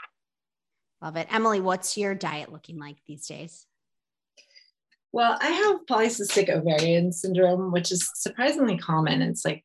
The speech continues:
Speaker 2: one in ten women have it. Um, and so I have a really high insulin response, um, to carbohydrates. So I have to be really careful about, um, balancing out the carbohydrates that I do eat with protein and fat.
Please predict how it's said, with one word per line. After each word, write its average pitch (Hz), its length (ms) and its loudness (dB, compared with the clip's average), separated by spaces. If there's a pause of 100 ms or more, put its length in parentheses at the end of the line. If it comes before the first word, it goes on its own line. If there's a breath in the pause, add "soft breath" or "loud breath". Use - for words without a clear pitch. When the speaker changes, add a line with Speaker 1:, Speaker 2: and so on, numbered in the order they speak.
(140)
Speaker 2:
one 170 220 2
in 156 260 2
ten 165 380 2
women 156 400 2
have 156 280 2
it. - 240 -2 (540 soft breath)
Um, 170 360 4
and 180 160 -2
so 185 200 2
I 170 220 2
have 180 480 2
a 160 120 2
really 156 200 2
high 151 760 0 (140)
insulin 175 400 2
response, 190 800 0 (200)
um, 165 500 2
to 180 200 -2
carbohydrates. 160 760 2
So 208 60 2
I 202 40 0
have 226 140 2
to - 100 -6
be 214 140 4
really 156 260 2
careful 156 400 0
about, 147 520 2 (100)
um, 156 480 0
balancing 151 600 4
out 170 180 2
the 170 100 0
carbohydrates 156 720 0
that 160 100 2
I 151 100 2
do 165 240 2
eat 165 320 2
with - 160 -4
protein 143 400 0
and 143 140 0
fat. 170 340 0